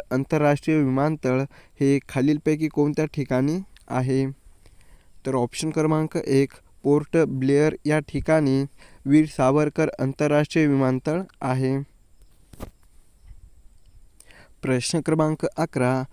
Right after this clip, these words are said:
दोन हजार अकराच्या जनगणनेनुसार भारतातील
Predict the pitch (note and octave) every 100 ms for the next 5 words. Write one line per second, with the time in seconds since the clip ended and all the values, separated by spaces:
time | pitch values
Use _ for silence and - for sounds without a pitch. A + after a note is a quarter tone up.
0 | - - C#3 D3+ D#3 D3 D#3 A2+ B2+ C#3+
1 | C#3+ C#3+ E3 C3 C3 C3+ C#3+ D#3 D#3+ D#3+
2 | C#3 B2+ C3 - - - - C3 C3 C#3+
3 | D3 D#3 D3+ E3